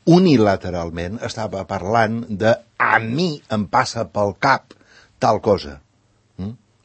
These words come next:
"que nosaltres acabarem fent tal i que qual". Però era una opinió personal. Però com que ho expressava en primera persona del plural,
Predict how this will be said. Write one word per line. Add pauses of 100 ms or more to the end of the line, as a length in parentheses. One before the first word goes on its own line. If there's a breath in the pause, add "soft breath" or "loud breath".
"que
nosaltres
acabarem
fent (220 loud breath)
tal
i
que
qual". (440 soft breath)
Però
era (120)
una
opinió
personal. (340)
Però
com
que
ho
expressava
en
primera
persona
del
plural,